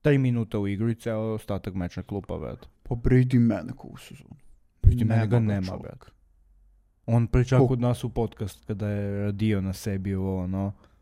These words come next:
Speaker 2: Koliko je bitan šraf bio prošle godine.
Speaker 1: Sećaš
Speaker 2: Sad
Speaker 1: se?
Speaker 2: ga nema uopšte, brate, lik.
Speaker 1: Po-, nije li pogodio neke trojke protiv vas baš?
Speaker 2: Protiv nas je pogodio i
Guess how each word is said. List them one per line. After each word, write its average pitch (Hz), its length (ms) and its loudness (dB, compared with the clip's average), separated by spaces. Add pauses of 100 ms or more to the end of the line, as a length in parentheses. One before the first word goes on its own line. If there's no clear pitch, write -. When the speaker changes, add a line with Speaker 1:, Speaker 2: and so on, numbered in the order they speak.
(200)
Speaker 2:
Koliko - 280 0
je 135 60 6
bitan 135 340 2
šraf 127 300 0
bio 123 200 2
prošle 117 380 -4
godine. 107 260 -8
Speaker 1:
Sećaš 135 260 2
Speaker 2:
Sad 120 80 0
Speaker 1:
se? 117 60 0
Speaker 2:
ga 123 120 0
nema 113 180 -2
uopšte, - 480 -10
brate, - 320 -20
lik. - 120 -20 (840)
Speaker 1:
Po-, 117 240 -6
nije 139 260 4
li 226 120 2
pogodio 180 380 4
neke 170 240 2
trojke 147 320 2
protiv 127 320 -2
vas 87 300 -6
baš? - 360 -16
Speaker 2:
Protiv - 340 -8
nas - 260 -8
je 143 40 -2
pogodio 147 520 4
i 247 100 12